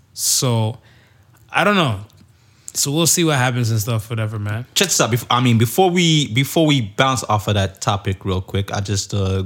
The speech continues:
Speaker 2: Googled the whole, um, Pizzagate, right?
Speaker 1: Yeah.
Speaker 2: So the shop was called, uh, Comet Ping Pong, and it was a, uh, a, a pizza shop that was located in the D C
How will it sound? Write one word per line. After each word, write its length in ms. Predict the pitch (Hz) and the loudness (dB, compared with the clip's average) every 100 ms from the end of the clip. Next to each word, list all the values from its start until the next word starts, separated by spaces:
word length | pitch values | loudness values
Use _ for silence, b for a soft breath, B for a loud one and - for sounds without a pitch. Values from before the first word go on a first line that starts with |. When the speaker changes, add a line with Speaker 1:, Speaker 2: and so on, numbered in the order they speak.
| 92 | -4
Speaker 2:
Googled 460 | 95 135 117 110 98 | 0 0 0 -2 0
the 100 | 101 | 0
whole, 360 | 104 101 98 101 | 0 0 0 0
um, 500 | 98 95 95 92 98 _ _ _ - | 0 0 -2 -2 -6 _ _ _ 0
Pizzagate, 540 | 143 - 101 95 82 | 0 2 -2 -2 -2
right? 200 | 92 110 - B B | 0 -2 -2 B B
Speaker 1:
Yeah. 80 | 120 | 0
Speaker 2:
So 580 | 117 170 151 139 135 - - | 2 4 4 4 0 -6 -2
the 100 | 104 | 0
shop 520 | - 185 175 - - | 2 2 2 -2 -2
was 220 | 104 107 | -2 0
called, 540 | - 123 117 110 107 - | 0 2 2 2 0 -2
uh, 340 | 98 95 92 92 _ _ _ | 0 0 0 -4 _ _ _
Comet 440 | - 170 170 170 - - _ _ - | -2 0 2 0 -2 -8 _ _ 0
Ping 260 | 165 156 | 2 2
Pong, 460 | - 110 87 - 107 _ - | 0 -2 -4 -6 -12 _ -6
and 180 | 104 104 | -2 0
it 100 | 98 | 0
was 280 | 101 95 - | -2 -2 -2
a, 340 | 101 95 92 92 | -2 0 0 -2
uh, 60 | |
a, 500 | 92 87 87 92 90 - - | -2 -4 -6 -6 -8 -12 -14
a 60 | 87 | -12
pizza 400 | 87 - 156 110 | -8 -4 -2 -2
shop 380 | - 92 95 - | -4 -6 -8 -4
that 200 | 95 90 | -4 -2
was 200 | 95 92 | -2 0
located 460 | 101 - 98 92 | -2 0 -2 -4
in 140 | - 92 | -4 -6
the 60 | |
D 240 | 92 101 117 | -4 0 0
C 440 | - 107 95 - | 0 0 -2 -6